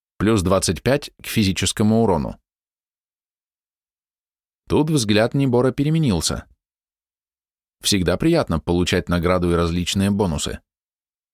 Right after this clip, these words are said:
«Благодарю. Полезное кольцо. Может, прямо сейчас взять матч-реванш?» Небор украдкой глянул на Филиппа, которому эта идея пришлась не по душе. Он и так еле унял свой гнев.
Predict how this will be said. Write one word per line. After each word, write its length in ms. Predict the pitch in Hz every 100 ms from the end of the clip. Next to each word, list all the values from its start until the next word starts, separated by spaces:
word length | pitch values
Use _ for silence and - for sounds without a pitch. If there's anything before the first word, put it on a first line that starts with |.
| _ _ -
«Благодарю. 580 | 101 110 101 87 71 - _ _ _ _
Полезное 460 | 147 147 147 110 87
кольцо. 440 | 80 80 - 57 _ _ _ _ _ _ _ _ _ _ 90
Может, 260 | 123 101
прямо 260 | 120 123 127
сейчас 420 | 143 143 202 214
взять 340 | 127 92 85
матч-реванш?» 920 | 90 87 - - - 110 101 67 - - _ _ _ _ _ _ _
Небор 320 | 87 85 107
украдкой 400 | 98 90 98 92
глянул 360 | 85 90 95 90
на 100 | 87
Филиппа, 440 | - 87 123 127 - _ _ _ -
которому 420 | 120 117 110 107
эта 200 | 101 98
идея 220 | 90 98
пришлась 420 | 92 90 82 76
не 120 | 87 82
по 80 |
душе. 360 | 87 90 - - _ _ _ _ _ _ _ _ _ -
Он 180 | 135 151
и 60 |
так 240 | 151 170 95
еле 220 | 82 82
унял 300 | 85 82 80
свой 240 | - 87
гнев. 340 | 85 71 64